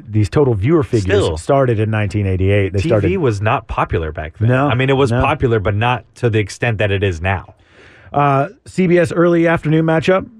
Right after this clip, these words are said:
Speaker 1: that, uh, last minute Buffalo Bills win over the Lions, thirty-one point six three million viewers, highest tally on record for the early Thanksgiving parade, or Thanksgiving game.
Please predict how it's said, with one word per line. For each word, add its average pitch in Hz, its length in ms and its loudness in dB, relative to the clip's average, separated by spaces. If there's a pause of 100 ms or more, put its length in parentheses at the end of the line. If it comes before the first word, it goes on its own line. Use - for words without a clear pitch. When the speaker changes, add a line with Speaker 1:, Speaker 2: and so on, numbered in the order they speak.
Speaker 1:
that, 123 260 0
uh, 113 240 2
last 127 280 0
minute 127 180 0
Buffalo 127 340 2
Bills 123 260 2
win 127 140 2
over 120 140 2
the 113 80 2
Lions, 120 400 0
thirty-one 151 480 0
point 143 240 -2
six 131 200 -2
three 127 200 0
million 117 280 0
viewers, 101 280 -2
highest 120 260 0
tally 123 240 2
on 113 160 0
record 110 300 0
for 107 80 -2
the 101 80 2
early 104 240 2
Thanksgiving 98 480 -2
parade, 82 340 -4
or 92 160 0
Thanksgiving 101 460 -2
game. 85 200 -6